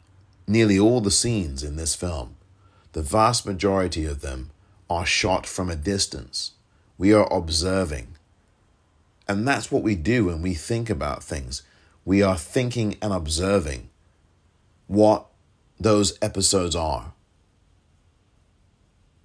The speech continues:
I think that that's what's going on here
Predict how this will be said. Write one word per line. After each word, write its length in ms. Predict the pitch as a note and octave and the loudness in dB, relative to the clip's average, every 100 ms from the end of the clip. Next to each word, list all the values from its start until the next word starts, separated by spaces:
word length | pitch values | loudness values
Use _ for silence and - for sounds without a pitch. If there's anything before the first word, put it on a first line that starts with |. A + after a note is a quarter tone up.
| _ _ _ _ _ _ | _ _ _ _ _ _
I 180 | A2+ B2 | 2 4
think 260 | C3+ A2 | 4 2
that 160 | F#2 C#2 | 0 -2
that's 260 | G#2+ D#2 G#2 | -2 -2 -4
what's 180 | E2 | -6
going 300 | D#2+ F#2+ E2+ | -2 -2 -2
on 340 | D#2+ D#2 D2+ D2 | -4 -6 -6 -10
here 460 | - F#2 D2+ B1+ | -4 -2 -2 -6